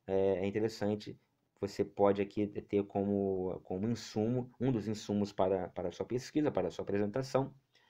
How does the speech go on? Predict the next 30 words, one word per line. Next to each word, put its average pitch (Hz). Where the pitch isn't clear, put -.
para 104
a 101
defesa 101
de 92
sua 123
tese, 113
esta 98
página 107
deste 101
livro. 104
Depois 147
ele 139
fala 139
sobre 135
jejuando 123
até 120
duas 131
vezes 120
por 113
semana. 98
Aí 104
ele 120
coloca 117
a -
segunda 131
nota 107
de 101
rodapé. 101
Diz 120
assim: 123